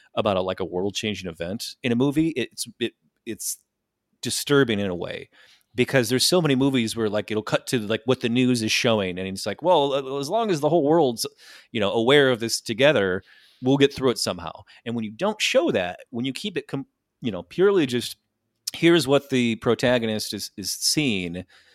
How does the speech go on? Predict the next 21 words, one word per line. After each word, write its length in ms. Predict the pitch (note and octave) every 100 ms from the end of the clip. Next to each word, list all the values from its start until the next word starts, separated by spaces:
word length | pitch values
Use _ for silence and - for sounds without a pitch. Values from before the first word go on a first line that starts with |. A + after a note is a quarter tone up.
| _ _ _ -
and 600 | A2 G#2+ G#2+ G#2 G#2 G#2+
there 300 | B2+ A2+ B2
is 160 | C3 A#2+
no 160 | A2+
outside 340 | G2+ G#2+ G#2 G2
world, 240 | B2+ G2+
it's, 100 | F2+
it's 220 | G#2+ G#2+
very 400 | F#2+ D3 D3+ C3
suffocating 640 | A2 - A#2+ A#2 A2+ F#2 F2
and 120 | E2+
confining. 640 | F#2+ E2 F#2+ F#2+ F2 E2 G#2+ _ _ -
It 120 | G#2
makes 300 | G#2 A2 -
you 60 | G#2+
feel 300 | - G#2 G2
trapped 480 | - A2 G2+ -
as 140 | - F#2+
an 80 | F#2+
audience 380 | E3+ C3+ F2
member. 380 | F#2+ F2+ E2+ E2+